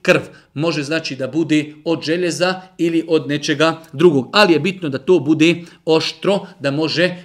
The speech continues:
presjeći, znači, e, kožu i da se pusti krv. E, treći uvjet jeste da treba presjeći četiri stvari. Treba presjeći grkljan, jednjak i dvije krvne žile. Grkljan, jednjak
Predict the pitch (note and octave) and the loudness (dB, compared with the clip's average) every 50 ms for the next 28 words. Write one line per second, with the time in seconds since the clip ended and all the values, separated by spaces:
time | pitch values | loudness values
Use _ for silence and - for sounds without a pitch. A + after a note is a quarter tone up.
0 | - - D3 D#3 D3+ D3+ - D#3 D3 C#3+ - - C#3 A#2+ C#3 D3+ D3 C#3+ - - | -10 -4 -2 -2 -2 -2 -2 -2 -2 -2 -4 -8 -8 -6 -6 -6 -6 -6 -6 -4
1 | D#3+ D#3+ D3 D3 - - - - C3+ C3+ C3 - - F3 F#3+ F3 - - F#3+ A3+ | -4 -4 -4 -4 -10 -18 -8 -2 -2 -2 -2 0 0 2 2 2 2 0 -2 -2
2 | - - F3 F3 F3+ E3+ E3+ E3+ E3+ E3+ - E3 E3+ - D#3+ D3+ - - E3 D#3 | -2 -4 -4 -4 0 2 0 0 0 -2 -6 -8 -4 -4 -4 -4 -4 -4 -4 -4
3 | - - B2 A#2+ - - - - - - - - - D3 D#3 D3+ - A#3+ - C#4+ | -4 -4 -6 -8 -8 -16 -20 -20 -20 -20 -20 -8 0 0 0 2 4 4 2 4
4 | C#4+ - G3+ F3+ F#3 G3 A3+ A#3 A#3+ F#3+ - - F3 G3+ A3 A3 - - G#3 A#3 | 4 2 -2 -2 0 0 2 4 4 2 2 2 2 2 2 2 0 0 0 0
5 | A3+ - - - - - - C#3+ D3+ D3+ - F3+ A#3 G#3 F#3+ F#3 E3 - - E3+ | 0 -6 -12 -20 -18 -8 -2 -2 -2 -2 0 -2 0 2 4 2 2 2 0 0
6 | G3 G#3 - - G3 F#3+ E3+ E3+ - - A3 B3+ A#3 - - - - F#3+ F#3+ F#3+ | 0 0 0 0 4 4 4 4 4 0 0 0 0 -4 -8 0 2 2 2 2
7 | G3 F3+ E3 D3 - - - D3 C3+ A#2+ A2 A2 - - - - - _ - F3 | 0 0 0 0 -4 -2 0 0 0 0 -2 -8 -12 -16 -20 -20 -14 _ 2 2
8 | G#3+ G3 G3+ D#3+ - - D3+ F3+ F#3+ F#3 - F#3 E3 D3 - - - G3+ A#3 B3 | 4 4 4 2 2 0 0 -2 -2 -2 0 0 0 0 0 2 2 2 2 0
9 | A#3 - _ _ _ _ - C3 B2 F#3+ G#3+ - - G#3 G3 G3 G#3 B3 C4 A#3 | -2 -10 _ _ _ _ -10 -2 0 0 0 0 -2 -4 0 0 2 2 0 -2
10 | - - _ - C3 C#3 F#3 A3 A#3 G#3+ G3+ G#3+ G#3+ G#3+ G#3+ - - - - _ | -4 -10 _ -10 -4 -2 2 2 2 2 0 0 0 0 0 -2 -8 -20 -14 _
11 | - D#3+ D#3 C3 C#3 F#3 G#3+ A3+ G#3+ G#3+ G#3+ - F#3+ F#3 F3 F3 F3 D#3+ C#3 D3+ | -2 -2 -2 0 0 2 4 4 4 4 2 -2 -2 0 0 0 0 0 0 0
12 | D#3+ C#3+ B2+ A#2 G2 F2+ _ _ _ _ _ _ _ _ _ _ _ _ A2 G#2 | -2 -2 -2 -4 -10 -14 _ _ _ _ _ _ _ _ _ _ _ _ -14 -10
13 | A#2+ - E3 - - F3+ F#3+ G3 G#3 A3+ A3 F#3+ - - - - B2 B2+ D3 E3+ | -8 -8 -8 -8 -8 -4 -2 -2 -2 -2 -4 -8 -12 -18 -18 -14 -8 -2 0 0
14 | G3 G3 F#3+ G3+ G3+ G3+ G3 | 0 0 -2 -2 -4 -4 -4